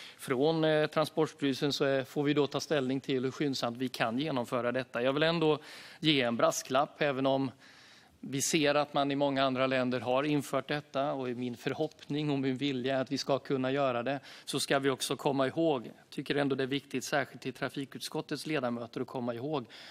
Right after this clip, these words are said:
att vi har sett en ökning av dödsolyckor, inte minst bland, eh, bland lastbilar under senaste tiden. Vi vet att det är betingat med en ökad risk för allvarliga olyckor när fordon är tyngre.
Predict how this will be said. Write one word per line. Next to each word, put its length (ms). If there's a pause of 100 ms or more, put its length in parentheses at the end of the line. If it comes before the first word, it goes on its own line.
att 160
vi 100
har 80
sett 440
en 120
ökning 460
av 100
dödsolyckor, 760
inte 380
minst 320
bland, 280 (200)
eh, 520 (160)
bland 420
lastbilar 600
under 240
senaste 440
tiden. 460 (420)
Vi 140
vet 440
att 120
det 80
är 60
betingat 640
med 140
en 100
ökad 520
risk 280
för 100
allvarliga 460
olyckor 440
när 160
fordon 420
är 200
tyngre. 540